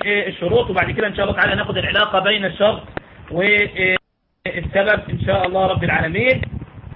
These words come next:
وبعد كده إن شاء الله تعالى هندخل على، إيه، المانع بإذن الله. نسأل الله عز وجل أن يفقهنا وإياكم في الدين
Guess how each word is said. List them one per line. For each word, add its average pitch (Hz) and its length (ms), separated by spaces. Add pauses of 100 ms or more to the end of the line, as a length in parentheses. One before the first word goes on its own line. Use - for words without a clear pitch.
(1300)
وبعد 208 280
كده 214 180
إن 196 80
شاء 214 80
الله 196 220
تعالى 214 220
هندخل 196 400
على، 208 340 (100)
إيه، 180 380
المانع 220 420 (480)
بإذن 185 260
الله. 214 380 (280)
نسأل 190 80
الله 202 140
عز 196 140
وجل 202 280
أن 190 180
يفقهنا 180 500
وإياكم 208 580
في 185 80
الدين 202 440